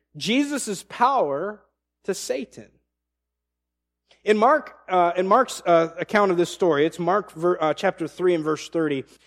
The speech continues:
he adds one little phrase that I find helpful in understanding why Jesus responds this way. And in Mark three thirty says this, "For they were saying,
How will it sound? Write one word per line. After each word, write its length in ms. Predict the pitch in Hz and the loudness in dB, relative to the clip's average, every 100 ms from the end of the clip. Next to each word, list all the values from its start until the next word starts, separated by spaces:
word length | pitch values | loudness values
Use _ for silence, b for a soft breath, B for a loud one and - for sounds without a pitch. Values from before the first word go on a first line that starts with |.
| _ | _
he 160 | 233 | -6
adds 240 | 208 214 160 | -2 -2 0
one 240 | 190 262 | -4 0
little 200 | 226 190 | 0 0
phrase 420 | - 175 170 143 | -2 0 2 0
that 100 | 143 | 0
I 60 | 143 | -2
find 340 | - 170 156 - | 0 -2 -2 -2
helpful 420 | 180 180 165 156 | -2 -2 -2 -2
in 140 | 147 | -2
understanding 640 | 151 147 135 - 156 151 135 b b | -4 -4 -6 -4 -4 -4 -8 b b
why 380 | - 156 170 170 | -4 2 4 4
Jesus 440 | 147 165 151 151 - | 0 -6 -6 -8 -10
responds 540 | 131 - 160 170 143 | -16 -6 -4 -2 -6
this 180 | 143 - | -12 -8
way. 280 | 131 131 139 | -4 -2 -4
And 80 | |
in 120 | 147 151 | -6 -2
Mark 200 | 202 - | -2 0
three 200 | 190 185 | -4 -2
thirty 280 | 175 165 | 0 -2
says 240 | 151 151 127 | -2 -8 -4
this, 240 | 131 123 B B B | -6 -6 B B B
"For 180 | - 196 | 4 4
they 300 | 160 214 277 | 8 8 6
were 220 | 277 269 | 0 -4
saying, 640 | - 240 196 131 127 165 | -4 -2 -2 -2 -6 -10